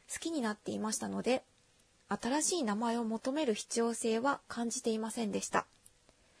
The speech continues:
しかし、ある時聖書を読んでいると、新しい名前を与えるという言葉がとても気になるようになり、私にも新しい名前が与えられるのかなと思うようになりました。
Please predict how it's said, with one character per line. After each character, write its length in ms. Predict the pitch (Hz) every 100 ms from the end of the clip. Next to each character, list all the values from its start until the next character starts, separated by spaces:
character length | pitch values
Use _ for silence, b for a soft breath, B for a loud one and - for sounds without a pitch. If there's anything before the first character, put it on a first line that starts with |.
| b b b b b
し 100 | -
か 160 | 339
し、 240 | 330 220 - -
あ 120 | 285
る 80 | 294
時 320 | 208 - 202
聖 200 | 294 330
書 140 | 302
を 40 | 208
読 200 | 202 220
ん 60 |
で 80 | 196
い 100 | 180
る 80 | 180
と、 280 | - 269 - b b b b b - -
新 240 | 240 320
し 120 | 339 392 359
い 20 |
名 100 | 220
前 220 | 202 190
を 100 | 180
与 320 | 175 - 214
え 40 | 233
る 180 | 302 - -
と 80 |
い 80 | 214
う 60 | 196
言 200 | 214 226
葉 100 | 233
が 120 | 202
と 120 | - -
て 100 | 294
も 140 | 320
気 140 | 339
に 100 | 339
な 100 | 339
る 100 | 330
よ 100 | 240
う 60 | 202
に 100 | 185
な 120 | 202
り、 140 | 196 - B B B B B B B
私 340 | - 226 233 247
に 80 | 226
も 180 | 190 -
新 200 | 226 294
し 80 | 359
い 40 |
名 120 | 339 247
前 180 | 220
が 140 | 185 190
与 180 | - 220
え 40 |
ら 60 | 269
れ 100 | 311
る 80 | 302
の 140 | 226
か 160 | - 196
な 260 | 262 - -
と 120 | - 320
思 180 | 311
う 60 | 294
よ 80 | 277
う 40 |
に 100 | 190
な 100 | 196
り 80 | 185
ま 100 | 190
し 80 | -
た。 180 | -